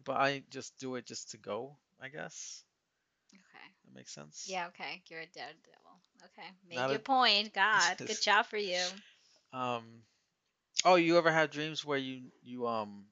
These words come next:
Speaker 1: you think you woke up?
Speaker 2: No.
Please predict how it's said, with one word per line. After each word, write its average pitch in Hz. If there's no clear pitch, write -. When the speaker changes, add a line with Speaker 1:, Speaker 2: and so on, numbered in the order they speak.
Speaker 1:
you 123
think 127
you 117
woke 113
up? 123
Speaker 2:
No. 175